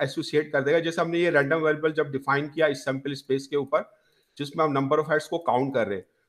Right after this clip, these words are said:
तो इस रैंडम वेरिएबल, आ, की हर आउटकम के लिए एक वैल्यू है, यानी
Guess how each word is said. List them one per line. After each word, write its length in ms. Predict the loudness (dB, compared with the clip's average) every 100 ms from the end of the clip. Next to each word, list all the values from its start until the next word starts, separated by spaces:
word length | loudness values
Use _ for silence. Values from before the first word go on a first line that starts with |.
| _
तो 180 | -4 0 0
इस 200 | 2 2
रैंडम 540 | 2 4 2 4 2 4
वेरिएबल, 440 | 4 4 0 0 -6 _ 0
आ, 220 | 4 4
की 480 | 0 -8 -4 -2 -2 0
हर 240 | 0 0 -2 -16 0
आउटकम 340 | 2 2 0 -2
के 100 | 0
लिए 100 | 0
एक 160 | 2
वैल्यू 260 | 2 4 2
है, 60 |
यानी 200 | 2 0